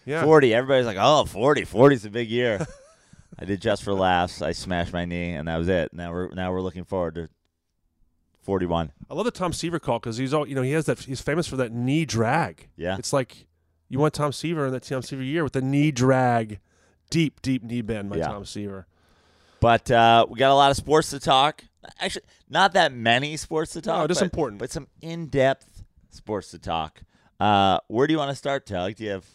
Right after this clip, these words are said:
Speaker 1: I mean,
Speaker 2: do you,
Speaker 1: I, look,
Speaker 2: do you wanna do Australian Open right at the gate,
Speaker 1: I do.
Speaker 2: or
Speaker 1: I'm,
Speaker 2: do you
Speaker 1: I'm, I'm champing at the bit for the Open. It's anyone's, you know, it's still Joker's time to shine, but Nadal is so hot. Can Federer get one more? Can Federer fend them off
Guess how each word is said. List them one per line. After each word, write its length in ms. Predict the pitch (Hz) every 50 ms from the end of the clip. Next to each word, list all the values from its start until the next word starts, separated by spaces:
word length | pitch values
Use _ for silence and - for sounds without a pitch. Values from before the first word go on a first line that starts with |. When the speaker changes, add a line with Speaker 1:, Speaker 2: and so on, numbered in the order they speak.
| _ _ _ _ _ _ _ _ _ -
Speaker 1:
I 40 | 180
mean, 100 | 185 180
Speaker 2:
do 60 | 175
you, 60 | 170
Speaker 1:
I, 100 | 185 -
look, 140 | 202 202 165
Speaker 2:
do 80 | 139 139
you 80 | 170
wanna 180 | 170 180 180 175
do 120 | 160 175 160
Australian 440 | 151 147 - - 170 160 156 151 143
Open 220 | 147 151 - 143
right 160 | 127 127 127 127
at 60 | 123
the 80 | 104 101
gate, 240 | 87 117 123 143 156
Speaker 1:
I 40 |
do. 260 | - 135 175 170 147 131
Speaker 2:
or 60 | 123
Speaker 1:
I'm, 60 | 127
Speaker 2:
do 80 | 123 -
you 40 | 156
Speaker 1:
I'm, 100 | 156 165 160 175 180
I'm 40 | 180
champing 380 | - - 185 180 165 175 165
at 80 | 160 -
the 80 | 156 135
bit 260 | 123 147 143 143 -
for 380 | _ _ - 160 160 165 160
the 160 | 147 143 139 131
Open. 400 | 131 127 - 131 127 120 123 127
It's 260 | 120 131 - - -
anyone's, 520 | - 185 190 190 180 170 165 156 143 120 135 139 -
you 100 | 160 147
know, 100 | 127 120
it's 200 | 120 104 139 -
still 720 | - - - - - 208 202 202 202 196 190 185 165 - _ _ _ _ _ _ _ _
Joker's 640 | - 120 156 175 185 185 - 170 175 165 160 147 - -
time 580 | - 160 156 160 160 156 156 156 156 156 139 - _ -
to 100 | - 135
shine, 420 | - - - 165 151 156 156 151
but 100 | 135 135
Nadal 400 | 135 135 123 110 147 151 151 151 143
is 100 | 131 -
so 320 | - - 190 185 180 165
hot. 460 | 131 127 123 117 117 117 - - - _ _ _ _ _ _ -
Can 200 | - 196 226 214
Federer 340 | - 226 220 220 220 208 175
get 160 | 196 196 175
one 160 | 175 185 185
more? 200 | 190 190 170 143
Can 160 | - - 165
Federer 440 | - - - 202 208 214 208 185 135
fend 300 | 127 - 202 202 202 202
them 160 | 202 185 175
off 480 | 175 175 170 127 - - - - -